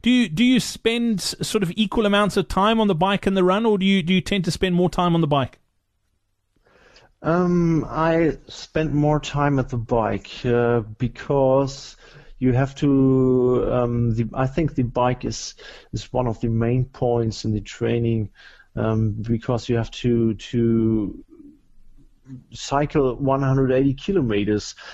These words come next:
Speaker 2: and afterwards you have to running. So you have to train how you can go very easy to running, and you can, you just can go to, with, with, with good legs,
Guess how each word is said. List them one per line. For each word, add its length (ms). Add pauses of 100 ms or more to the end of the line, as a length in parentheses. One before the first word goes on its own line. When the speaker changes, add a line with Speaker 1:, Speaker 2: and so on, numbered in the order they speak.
(180)
Speaker 2:
and 180
afterwards 720
you 80
have 160
to 140
running. 380
So 280
you 160
have 320
to 360
train 460
how 200
you 180
can 460 (500)
go 460 (560)
very 480
easy 400
to 200
running, 500 (440)
and 480
you 80
can, 580
you 140
just 400
can 240
go 220
to, 240
with, 500
with, 240 (180)
with 300
good 220
legs, 480